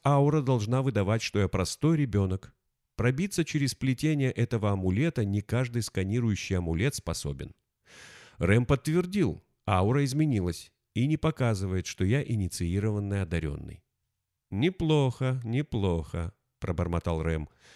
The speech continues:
«Вижу, ты кое-чему научился. Что ещё хотел?» «Защитный боевой амулет.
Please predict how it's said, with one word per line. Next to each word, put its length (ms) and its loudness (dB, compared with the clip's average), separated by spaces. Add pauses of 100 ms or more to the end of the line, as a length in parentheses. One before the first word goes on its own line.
(160)
«Вижу, 400 0
ты 120 0
кое-чему 540 0
научился. 760 -2 (500)
Что 260 0
ещё 300 2
хотел?» 420 -4 (880)
«Защитный 760 0
боевой 460 2
амулет. 600 0